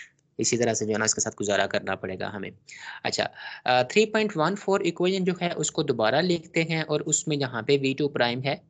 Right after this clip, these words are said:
उस जगह पे ये वाली वैल्यू रख देते हैं। थ्री पॉइंट वन फ़ोर इक्वेशन, अ, मोमेंटम कंजर्वेशन से आई थी और वो ये है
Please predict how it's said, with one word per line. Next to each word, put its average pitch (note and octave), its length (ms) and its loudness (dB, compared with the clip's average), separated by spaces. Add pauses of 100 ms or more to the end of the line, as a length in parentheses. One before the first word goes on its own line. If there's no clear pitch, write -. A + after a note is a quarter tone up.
(220)
उस C3+ 160 -6
जगह B2 200 2
पे A#2+ 140 -2
ये A#2+ 120 0
वाली D3+ 240 0
वैल्यू G#2+ 280 4
रख G#2 200 0
देते G#2+ 240 -4
हैं। G#2+ 120 -6
थ्री G#3 180 2
पॉइंट G3 300 0
वन D#3 180 2
फ़ोर F3 240 -2
इक्वेशन, D3 520 0 (500)
अ, B2+ 420 4 (300)
मोमेंटम B2 720 -2
कंजर्वेशन E3+ 560 2
से F3 160 0
आई C#3 240 6
थी D3 160 -4
और D3 180 0
वो C3 100 0
ये G#2+ 380 2
है G#2 180 -8